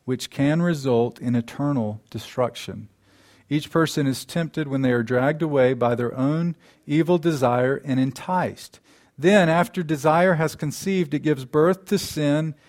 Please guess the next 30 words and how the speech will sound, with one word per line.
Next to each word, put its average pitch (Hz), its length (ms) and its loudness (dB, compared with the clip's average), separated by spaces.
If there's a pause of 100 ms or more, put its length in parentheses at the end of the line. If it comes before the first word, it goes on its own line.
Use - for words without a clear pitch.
(160)
and 151 160 0
sin, 185 560 2
when 160 120 0
it 160 120 -2
is 143 120 -6
full 220 360 2
grown, 156 500 0 (300)
gives 139 240 -2
birth 135 440 0
to 131 140 -4
death. 131 520 0 (440)
<clears throat> - 540 -8
Take 185 200 2
note 180 460 2 (800)
of 131 140 -10
the 147 220 0
anatomy 131 680 -2
of 113 160 -4
temptation 135 680 -6
and 104 160 -8
sin, 104 400 -10 (540)
or 151 240 6
the 135 120 -2
process, 127 1120 0 (300)
the 143 120 -2
course - 840 2 (380)
that 143 140 -10
James 143 400 0
lays 135 320 4
out 143 400 2